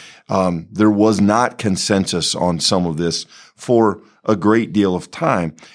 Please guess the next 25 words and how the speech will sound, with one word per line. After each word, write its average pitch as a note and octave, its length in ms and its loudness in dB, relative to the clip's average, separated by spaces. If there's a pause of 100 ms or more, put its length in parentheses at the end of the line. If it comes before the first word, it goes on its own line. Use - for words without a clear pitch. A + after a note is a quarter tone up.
Having B2+ 260 0
said E3 300 0
that, G2 300 0
we A2 220 2
arrive G#2 680 0
at G2 260 -2
this G2 200 -4
place G#2 580 -2
where, G2 360 0 (240)
with G#2+ 380 0
language G#2+ 640 0 (380)
we're G#2+ 260 2 (180)
familiar A#2 560 2
with, E2+ 380 -2 (320)
we A2 140 0
describe G2+ 600 0
God F2+ 280 2
as F2+ 180 -2
the F#2 100 -12
Father, F2+ 520 0
Son, F2 640 -2
and F2+ 160 -6
the E2 80 -6
Holy E2+ 260 -8
Ghost. G#2 460 -2